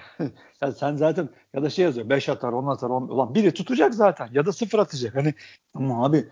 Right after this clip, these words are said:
ya bu yazılan isimlerin de işte birbiriyle alakası yok abi.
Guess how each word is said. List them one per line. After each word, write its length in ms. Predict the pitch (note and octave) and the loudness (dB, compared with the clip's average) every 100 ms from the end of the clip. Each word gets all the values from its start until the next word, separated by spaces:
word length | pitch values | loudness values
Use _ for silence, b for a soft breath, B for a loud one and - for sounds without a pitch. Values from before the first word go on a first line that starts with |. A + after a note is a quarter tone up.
| - - | -14 -10
ya 160 | G2+ F#2+ | -8 0
bu 100 | B2+ | 4
yazılan 300 | C3+ D#3+ D#3 | 6 6 2
isimlerin 540 | - C#3 C3 C3+ F#3+ | 0 -2 2 2 4
de 40 | |
işte 360 | E3 - - - B B B - | 4 2 -2 -4 B B B -6
birbiriyle 400 | G#2 G2 B2+ C#3 | -4 0 4 4
alakası 520 | G#2 A2 G#2 A2+ G3+ | 4 0 -2 -2 0
yok 160 | F3 | 0
abi. 240 | B2+ D3 | -2 -4